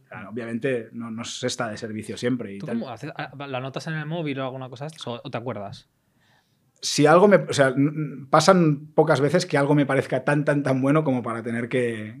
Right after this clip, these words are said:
Speaker 1: que a, a, a veces pasa, y, y sí, en borrador de mail que me envío a mí mismo y que luego nunca, <laughs> nunca vuelvo a consultar, ¿no? Porque lo, a, e, e, instantáneamente cuando recibo ese mail ya lo marco como leído <laughs> y ya no.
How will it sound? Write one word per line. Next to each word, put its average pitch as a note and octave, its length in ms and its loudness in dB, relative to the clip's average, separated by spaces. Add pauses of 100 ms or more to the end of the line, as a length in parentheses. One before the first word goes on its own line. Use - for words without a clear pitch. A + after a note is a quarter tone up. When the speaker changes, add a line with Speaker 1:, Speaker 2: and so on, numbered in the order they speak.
Speaker 1:
que B2+ 60 -8
a, A#2 40 -6
a, A2+ 520 -4
a - 20 4
veces C3+ 240 4
pasa, - 320 -4
y, G#2+ 480 -6
y G#2+ 60 -14
sí, B2+ 140 -2
en A2 120 0
borrador A#2 380 -4
de A#2+ 100 -2
mail A#2+ 320 -6
que G#2+ 160 -12
me G#2 140 -8
envío G#2+ 280 -8
a G#2+ 40 -6
mí A2 100 -6
mismo A2+ 320 -6
y A2+ 60 -14
que G2+ 80 -16
luego G2 360 -14 (800)
nunca, A#2+ 640 -4
<laughs> G#3 240 -4
nunca E3 300 0
vuelvo B2+ 360 -2
a A#2+ 60 -2
consultar, A#2 500 -6
¿no? D3+ 160 -8 (560)
Porque G2+ 200 -8
lo, G#2+ 260 -6
a, F#2 180 -14
e, A2+ 120 -12 (260)
e, B2+ 60 -4
instantáneamente C3 920 2
cuando A#2+ 480 -2
recibo B2 280 -2
ese B2 160 0
mail C3+ 320 2
ya A#2+ 120 -4
lo A#2+ 120 0
marco B2 240 -2
como B2 180 -4
leído B2 300 0
<laughs> A3 60 -2
y D#3 100 -6
ya G#3 80 -4
no. F3 240 -4